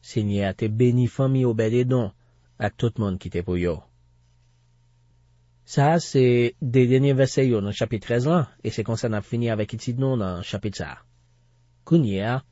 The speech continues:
n ap pase nan un Kronik, chapit katòz. Un Kronik, chapit katòz. Donk, jan nou wè sa te fini nan chapit trèz lan,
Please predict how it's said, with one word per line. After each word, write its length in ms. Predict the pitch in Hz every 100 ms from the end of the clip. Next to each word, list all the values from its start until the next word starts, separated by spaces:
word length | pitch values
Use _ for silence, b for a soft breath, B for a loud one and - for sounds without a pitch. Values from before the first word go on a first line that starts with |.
| _ _ _ _ _ _ _
n 200 | - 107 135
ap 100 | 139
pase 400 | 113 - - 104
nan 400 | 98 95 95 98 - _ 117
un 80 | 123
Kronik, 560 | - 127 90 82 - - _ _ _ _ _ -
chapit 400 | - 92 92 -
katòz. 600 | 107 - 87 78 87 78 - _ _ _ _ _ _ _ _ _ _ _ _ _ _ _ _ -
Un 140 | 143 185
Kronik, 540 | 147 131 104 113 - - _ _ _ _ _ _ -
chapit 640 | 117 98 113 113 - - 120 - _ _ _ _ _
katòz. 720 | - 92 - 131 85 82 - - _ _ _ _ _ _ _ _ _ _ _ _ _
Donk, 300 | 143 131 - _ _ _ _ _
jan 480 | 139 127 113 156 180
nou 220 | 208 185
wè 80 | 143
sa 220 | - 120 120
te 140 | 127
fini 240 | - 127 110
nan 160 | 107
chapit 300 | 120 110 110
trèz 240 | 98 92 110
lan, 240 | 127 131